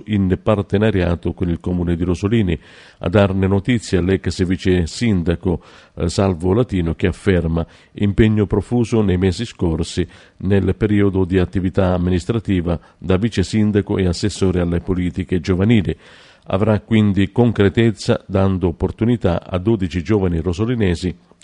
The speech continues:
di impegnarsi in attività di S C N a favore di attività educative e di sostegno alle famiglie, nonché attività rivolte all'ambiente e ai giovani. Ad ogni volontario sarà riconosciuto un assegno mensile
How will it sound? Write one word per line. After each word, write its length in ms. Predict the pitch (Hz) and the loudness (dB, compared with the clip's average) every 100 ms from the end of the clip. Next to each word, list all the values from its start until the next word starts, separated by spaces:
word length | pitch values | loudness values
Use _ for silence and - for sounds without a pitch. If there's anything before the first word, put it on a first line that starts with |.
| - | -4
di 140 | 110 | 0
impegnarsi 680 | 113 110 113 101 101 101 - | 0 0 0 2 0 0 -2
in 60 | 90 | -2
attività 580 | 82 98 95 - 92 | -2 -2 -2 0 0
di 220 | 85 90 78 - - _ _ | 0 -2 -2 -10 -20 _ _
S 500 | 113 120 - - 117 | 0 0 0 -4 -6
C 320 | - 117 110 | -4 -2 2
N 220 | 92 107 107 | 2 2 0
a 60 | |
favore 420 | - 113 98 98 | 0 0 2 0
di 100 | 95 | 0
attività 480 | 95 - 101 92 101 | 0 0 -2 0 0
educative 720 | 92 92 98 98 98 92 95 - - - | 0 -2 -2 -2 0 0 0 -4 -18 -18
e 100 | - | -2
di 120 | 107 101 | 0 2
sostegno 680 | 113 95 - 117 87 82 | 0 -2 0 2 2 0
alle 200 | 80 82 | -2 -2
famiglie, 540 | 82 85 78 78 80 - | -2 -2 -2 -4 -6 -4
nonché 340 | 101 95 113 | -2 0 0
attività 460 | 98 - 92 87 95 | 0 0 -4 0 0
rivolte 560 | 90 101 113 101 101 87 - _ | 0 0 0 0 -2 -2 -10 _
all'ambiente 1000 | - 90 113 127 101 92 98 95 113 - | -6 -2 0 0 0 0 0 -2 -4 -2
e 140 | 104 | -2
ai 200 | 104 107 | 0 -2
giovani. 460 | 95 90 76 80 80 - - _ | -2 -2 -2 -4 -6 -12 -20 _
Ad 180 | - 104 | -2 2
ogni 320 | 113 104 98 | 4 4 2
volontario 880 | 82 120 120 127 117 92 82 82 82 | 2 2 2 0 0 0 0 0 0
sarà 240 | - 92 | 0 -2
riconosciuto 600 | 87 87 117 98 - 101 | -2 -2 -2 -2 -2 -2
un 80 | 95 | 0
assegno 420 | 87 - 107 90 | -2 0 -2 0
mensile 640 | 85 117 113 - 90 82 | 0 0 -2 -2 0 0